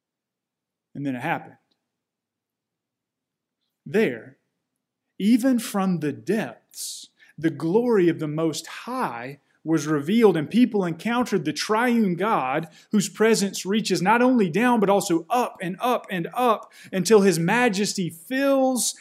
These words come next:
and holds reality even to the heights of everything. From the depths to the heights, God disclosed his unique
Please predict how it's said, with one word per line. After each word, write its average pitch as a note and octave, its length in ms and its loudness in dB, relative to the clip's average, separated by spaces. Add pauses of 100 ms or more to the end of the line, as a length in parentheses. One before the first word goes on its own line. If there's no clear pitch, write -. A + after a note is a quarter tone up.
(140)
and F3 160 -2
holds B3+ 480 0
reality G3+ 680 2 (100)
even A3 300 0
to F#3+ 100 -4
the E3 80 -2
heights F#3 420 -6
of C3+ 300 -14 (140)
everything. C3+ 760 -6 (180)
From D#3+ 240 -2
the D3 80 -2
depths G3 600 0 (180)
to F#3 140 -2
the D3+ 100 0
heights, F#3+ 600 0 (260)
God G#3 380 0
disclosed G3+ 720 2
his D#3 200 0
unique E3+ 480 -2